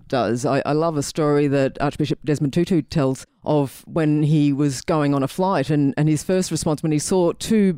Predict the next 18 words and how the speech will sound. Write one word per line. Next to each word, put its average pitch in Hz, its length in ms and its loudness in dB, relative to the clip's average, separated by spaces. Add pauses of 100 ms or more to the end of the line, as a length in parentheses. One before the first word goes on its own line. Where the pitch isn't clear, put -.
(160)
black 170 280 -2
pilots 175 460 -2
getting 156 300 2
into 151 340 2
the 139 140 2
cockpit, - 480 -2 (100)
his - 140 -2
first 240 220 2
thought 190 160 2
was, 160 160 -2 (100)
"Yay, 196 560 2
isn't 196 180 0
that - 140 0
fantastic?" 160 580 -2 (120)
And 190 160 2
then 208 160 2
they 160 160 2
hit 185 360 -2